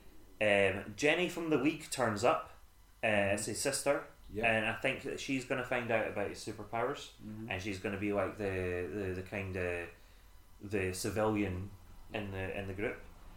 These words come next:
Speaker 1: Uh, and knowing the X-Men comics, they're probably gonna have someone whose power is that they're a nuke or something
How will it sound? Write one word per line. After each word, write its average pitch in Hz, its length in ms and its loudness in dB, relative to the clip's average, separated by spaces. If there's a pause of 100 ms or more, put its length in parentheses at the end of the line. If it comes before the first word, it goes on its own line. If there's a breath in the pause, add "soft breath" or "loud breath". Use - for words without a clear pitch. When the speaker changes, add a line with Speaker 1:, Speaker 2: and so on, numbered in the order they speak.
(500 loud breath)
Speaker 1:
Uh, - 60 0
and 107 500 6
knowing 143 280 4
the 131 60 2
X-Men 117 440 0
comics, 101 420 -2
they're 104 80 -2
probably 123 300 0
gonna 117 180 -2
have 113 160 -2
someone 117 480 -2
whose 113 200 -2
power 120 400 0
is 110 140 -2
that - 180 -2
they're 117 160 0
a 117 40 0
nuke 127 240 -4
or 104 60 0
something 98 460 -6